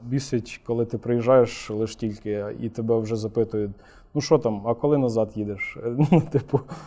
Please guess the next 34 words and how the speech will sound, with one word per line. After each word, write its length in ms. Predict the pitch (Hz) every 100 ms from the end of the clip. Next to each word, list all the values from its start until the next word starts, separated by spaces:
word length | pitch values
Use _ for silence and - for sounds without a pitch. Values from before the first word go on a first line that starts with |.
| - -
"А 100 | 127
ти 200 | - 170
надовго 400 | 156 170 165 143
приїхав?" 480 | 123 113 110 113
Ну, 180 | 117 110 107
тобто, 520 | 101 - 104 101 107 - 113 - - _ _ _ - _ _ _ - -
людина 840 | 131 135 139 180 170 156 147 135 131
найбільше 560 | 131 143 143 151 -
хоче, 480 | 131 143 135 - 127 117
ну, 440 | 151 135 107 104 101 98 113
в 40 |
думках 460 | 120 151 151 156 156
побути, 800 | - 139 147 143 135 127 120 113
там, 180 | 113 113
з 100 | 107
сім'єю 760 | - 135 160 160 143 117 110 107
якомога 540 | 113 117 120 120 117
більше, 400 | 120 131 131 -
а 100 | 110
ти 120 | 110 120
вже, 280 | 120 120 113
ну, 220 | 120 101 -
тобто, 280 | 113 -
тільки 300 | 110 151 147
приїхав, 440 | 139 135 139 135 107
а 40 |
ти 140 | 104 110
її 120 | 110
питаєш: 480 | 110 104 101 98 - - - - _
"Ти 100 | 120
вже 220 | 113 113
коли 260 | 110 117 107
їдеш 260 | 107 101
назад?" 240 | 110 107